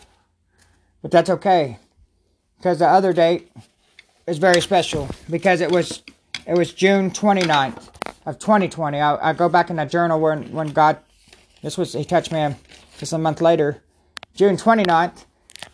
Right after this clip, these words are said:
uh, that's when it, guess what happened in Enid, Oklahoma? Monday, June twenty-ninth, twenty twenty, at one forty-nine P M. And I put in my journal, "Well, Lord,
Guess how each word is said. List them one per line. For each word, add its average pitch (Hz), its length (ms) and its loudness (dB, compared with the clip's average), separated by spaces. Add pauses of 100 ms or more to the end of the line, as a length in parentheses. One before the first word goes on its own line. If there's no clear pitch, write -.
(120)
uh, 170 320 6 (480)
that's - 320 4
when 226 180 6
it, - 180 -2
guess 208 240 4
what 226 140 6
happened 202 400 2
in 180 140 -6
Enid, 202 260 0
Oklahoma? 185 580 0 (400)
Monday, 185 840 4 (140)
June 339 360 4
twenty-ninth, 320 760 4
twenty 302 340 -4
twenty, 190 720 -2 (260)
at 170 160 0
one 294 320 6
forty-nine 349 640 2
P 320 320 -2
M. 139 600 -8 (200)
And 180 100 -4
I 185 60 4
put 196 260 4
in 180 140 4
my 180 160 4
journal, 165 420 2 (360)
"Well, 185 260 8
Lord, 294 560 6